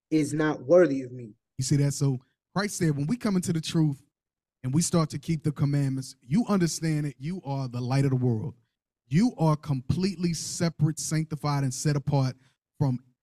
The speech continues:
Speaker 2: everyone and everything in America and throughout the world. And guess what? Even Christ himself, when he was on the earth, he was not killed. He was assassinated.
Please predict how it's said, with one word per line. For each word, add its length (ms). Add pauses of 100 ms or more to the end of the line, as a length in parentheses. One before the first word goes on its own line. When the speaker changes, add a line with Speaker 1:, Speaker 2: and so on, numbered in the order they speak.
Speaker 2:
everyone 720
and 120 (120)
everything 720 (680)
in 100
America 480 (360)
and 120
throughout 380
the 60
world. 360 (1040)
And 160
guess 260
what? 220 (960)
Even 260
Christ 300
himself, 460
when 100
he 100
was 200
on 100
the 160
earth, 160 (960)
he 200
was 520 (1500)
not 340 (920)
killed. 600 (460)
He 80
was 160
assassinated. 1040